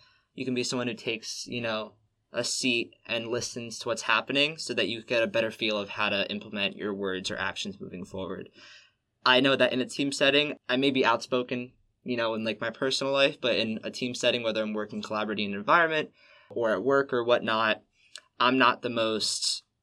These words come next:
outspoken person there because there are a lot of different personalities, there are a lot of different people with different thoughts and ideas, and I don't wanna really step on anyone's toes. So I know that I'm still a good leader, even though I act more as a listener.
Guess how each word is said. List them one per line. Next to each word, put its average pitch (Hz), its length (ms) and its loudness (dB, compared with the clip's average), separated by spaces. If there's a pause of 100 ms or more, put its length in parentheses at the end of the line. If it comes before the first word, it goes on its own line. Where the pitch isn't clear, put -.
outspoken 113 540 0
person 107 440 -2
there 107 360 2
because 110 420 -4
there 110 100 0
are 107 40 2
a - 20 2
lot 107 120 4
of 101 60 -2
different 104 240 -8
personalities, 110 640 -2
there 107 100 -2
are 107 40 -2
a 104 40 -2
lot 104 120 0
of 98 60 -10
different 101 220 -12
people 110 320 -6
with 101 140 -6
different 104 260 -8
thoughts 101 260 -4
and 101 80 -8
ideas, 98 460 -2
and 107 100 -6
I 107 40 -2
don't 110 80 -2
wanna 104 200 -4
really 104 180 -2
step 104 200 -6
on 104 80 -4
anyone's 98 280 -6
toes. 98 360 -8
So 101 320 0 (520)
I 139 100 6
know 147 120 6
that 135 140 4
I'm 123 160 2
still 143 180 -2
a 143 60 2
good 147 120 2
leader, 160 280 2
even 120 220 -4
though 110 120 0
I 107 100 2
act 107 300 -2
more 107 120 -4
as 101 80 -4
a 107 40 -4
listener. 160 520 -2